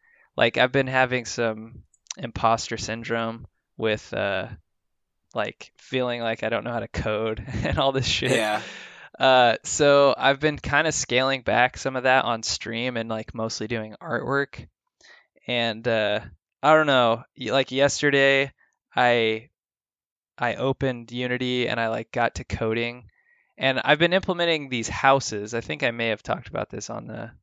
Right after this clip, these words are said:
Speaker 1: on the podcast, or actually buildings. So eventually, like, when you sell enough lumber into the market in the game, uh,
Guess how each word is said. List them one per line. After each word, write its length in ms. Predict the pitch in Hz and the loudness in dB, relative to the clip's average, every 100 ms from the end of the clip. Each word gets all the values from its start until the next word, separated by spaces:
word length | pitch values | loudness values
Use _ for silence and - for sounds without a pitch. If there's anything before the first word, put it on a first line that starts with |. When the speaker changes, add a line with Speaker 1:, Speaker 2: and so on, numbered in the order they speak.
| _ _ _ _ _ _ _ | _ _ _ _ _ _ _
Speaker 1:
on 100 | - | -8
the 80 | 117 | -8
podcast, 440 | - 107 - 110 131 | -2 -4 -2 -4 2
or 40 | |
actually 220 | 147 139 | 4 2
buildings. 800 | 117 - 110 113 104 107 117 - _ _ - | -2 -2 -2 -2 -8 -10 -16 -18 _ _ -20
So 240 | - 143 131 | 0 8 8
eventually, 420 | 127 143 - 131 | 8 4 2 4
like, 440 | 123 117 110 - _ _ _ _ _ _ _ _ _ _ | 6 6 4 -6 _ _ _ _ _ _ _ _ _ _
when 180 | - 131 | -6 -4
you 100 | 127 | -2
sell 340 | 123 - 127 127 | -2 4 6 6
enough 280 | 127 123 | 4 0
lumber 400 | 117 117 120 120 | 0 -2 0 0
into 220 | 120 117 - | 0 -2 -4
the 120 | 120 | -4
market 600 | 110 113 113 120 120 - | 0 -2 0 0 0 -2
in 140 | 156 117 | -8 -14
the 80 | |
game, 520 | 113 117 110 110 117 - _ _ _ _ _ - | -10 -8 -6 -6 -10 -18 _ _ _ _ _ -4
uh, 220 | 117 | 0